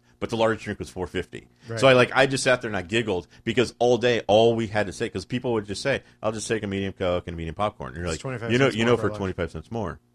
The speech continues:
Speaker 2: Mm-hmm.
Speaker 1: you get, like, ten times more." "No, I just want the medium." So you just sit there and you're like, "It's a quarter." Like, so in my head, I'm like, "Dude, it's just a quarter. What the hell?" And you're like, "Oh, well, okay." They just don't want the, the large for some reason.
Speaker 2: We,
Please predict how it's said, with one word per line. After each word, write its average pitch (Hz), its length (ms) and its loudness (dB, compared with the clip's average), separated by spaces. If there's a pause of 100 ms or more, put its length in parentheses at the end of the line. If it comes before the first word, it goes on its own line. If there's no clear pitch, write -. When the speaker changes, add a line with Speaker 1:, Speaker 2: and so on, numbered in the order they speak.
(460)
Speaker 2:
Mm-hmm. 113 100 -8
Speaker 1:
you 92 80 -4
get, 98 140 -2
like, 82 200 -6
ten 87 180 -8
times 73 300 -12
more." 90 180 -6 (200)
"No, 190 100 -4
I 165 40 -2
just - 120 -10
want 120 120 -8
the 101 60 -10
medium." 95 260 -6 (160)
So - 160 -2
you 160 60 2
just 156 160 2
sit 175 140 6
there 143 80 -2
and 120 60 -4
you're 104 100 -2
like, 90 120 -4 (160)
"It's 95 140 -8
a - 40 -12
quarter." 98 320 -4 (180)
Like, 123 120 2
so 135 240 4
in 131 80 2
my 117 140 2
head, 135 220 4
I'm 107 80 0
like, 95 240 -6
"Dude, 139 160 -12
it's - 80 -20
just 98 140 -10
a - 40 -20
quarter. 107 260 -8
What 87 160 -12
the 92 80 -12
hell?" 98 180 -6
And 69 100 -20
you're 87 80 -10
like, 80 120 -12
"Oh, 104 240 -4
well, 95 200 -10
okay." 135 200 -10 (320)
They 101 100 -6
just 95 140 -12
don't 95 80 -6
want 90 120 -8
the, 82 120 -10 (460)
the 80 80 -8
large 90 300 -2
for 78 120 -14
some 76 160 -12
reason. 71 300 -14
Speaker 2:
We, 120 320 -10